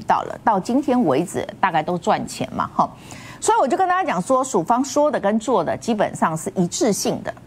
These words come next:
啊，所以在这个过程中必须要提醒投资朋友，也感念投资朋友陪着属方这么长的一段时间。所以梦想起航的计划在今天里面我们要正式性的结案，这个已经无关乎一七四六三会不会过，差这个几十点有什么意义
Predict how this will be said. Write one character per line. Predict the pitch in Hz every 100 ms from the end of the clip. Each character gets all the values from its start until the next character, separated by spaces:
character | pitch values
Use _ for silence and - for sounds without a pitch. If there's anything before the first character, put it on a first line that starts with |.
| -
啊， | - 160
所 | 170 269
以 |
在 | 226 311
这 | - 453
个 | 240
过 | 202 247
程 | 196 170
中 | 170
必 | -
须 | 240 214
要 | 196
提 | - 139
醒 | - 143 - -
投 | 160
资 | 170 220
朋 | 202 185
友， | 190 - - - -
也 | 185 165 127 - - - -
感 | - 147 180
念 | 285 202
投 | 185 175
资 | 190
朋 | - 175
友 | 165 - - -
陪 | -
着 | 180 202
属 | 151
方 | 135 185
这 | 202 277
么 | 160
长 | - 139 160
的 | 147
一 |
段 | 151 190 156
时 | 143
间。 | 135 160 190 - - - -
所 | -
以 | 381
梦 | 381 480
想 | 339 233
起 | 226 165
航 | 160 175
的 | 190
计 | 175 - 226
划 | 240 185
在 | 220 185
今 | - 226
天 | 214 220
里 | 196 -
面 | 165 -
我 | 160 147
们 | 170
要 | 185
正 | - 320 214
式 | 208
性 | 175 220 175
的 | 135
结 | - 123
案， | - 175 - - - -
这 | - 320
个 | 254
已 |
经 | 165 262 -
无 | 233
关 | 285 269
乎 | 320 254
一 | 269
七 | 262 262
四 | 262 277
六 | 233 208
三 | 214
会 | 233 208
不 |
会 | 190 185
过， | - 233 -
差 | - 277
这 | 285
个 | 269
几 | 208 147
十 | -
点 | 175 147
有 |
什 | 131
么 | 143 -
意 | -
义 | -